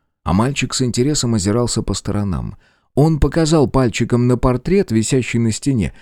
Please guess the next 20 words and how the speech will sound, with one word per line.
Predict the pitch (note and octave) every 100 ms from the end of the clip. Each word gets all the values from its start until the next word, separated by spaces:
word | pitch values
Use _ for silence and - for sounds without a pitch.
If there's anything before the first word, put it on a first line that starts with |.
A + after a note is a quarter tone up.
| _
На | - A#2+
нем | C#3+ D3+ C#3
была | A#2 A#2
изображена | G#2 A2 G#2+ G2+ A2+ G#2
молодая | G2 G2 G#2+ A2+
девушка | G2+ F#2+ D2+ C2+ - - - _ _ -
с | -
ласковыми | G2+ G2 - F2 D#2+
карими | D#2 F#2 F2 F2
глазами | E2 E2 D#2+ D#2 A1+ G#1+ - _ _ _ _
и | D#2
темными | - F2 E2 D#2+
локонами. | D#2 D2+ C2+ C2+ C2 B1 - _ _ _ _
На | F#2+ G2+
шее | - G#2+
у | G2
нее | G2 F2+
было | F2 F#2
жемчужное | F2 F2+ - F2+ D2+ E2
ожерелье. | D#2 E2 D2+ B1 A1 G#1+